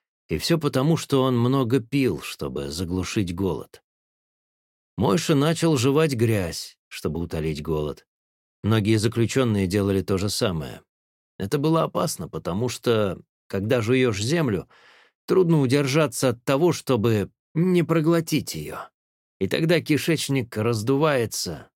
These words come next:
заболеваешь дизентерией, что в лагере равноценно смерти.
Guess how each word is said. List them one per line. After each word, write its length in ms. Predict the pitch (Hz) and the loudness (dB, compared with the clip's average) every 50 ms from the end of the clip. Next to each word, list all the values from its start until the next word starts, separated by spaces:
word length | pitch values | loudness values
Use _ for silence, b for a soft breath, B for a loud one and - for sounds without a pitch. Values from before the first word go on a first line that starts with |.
| _ - | _ -10
заболеваешь 760 | 92 92 113 104 117 127 143 147 147 151 147 139 120 107 101 | -4 -2 0 2 2 2 2 2 2 2 2 2 0 0 -2
дизентерией, 960 | 98 95 107 120 110 123 123 110 - 139 143 160 180 165 143 123 101 80 - - | -2 -2 0 0 2 0 0 0 0 0 2 2 2 2 2 0 0 -4 -6 -10
что 340 | - - - - 107 95 | -12 -14 -8 -4 -4 -2
в 60 | 87 95 | -2 0
лагере 420 | 101 104 107 107 113 123 127 127 | 0 0 0 0 0 0 2 2
равноценно 640 | 120 123 117 120 123 120 120 - 139 131 131 135 | 0 0 0 0 -2 -2 -2 -4 -4 -4 -4 -4
смерти. 640 | - - - - - 73 64 - - - - - _ | -4 -4 -2 -2 -2 -4 -4 -6 -8 -14 -14 -16 _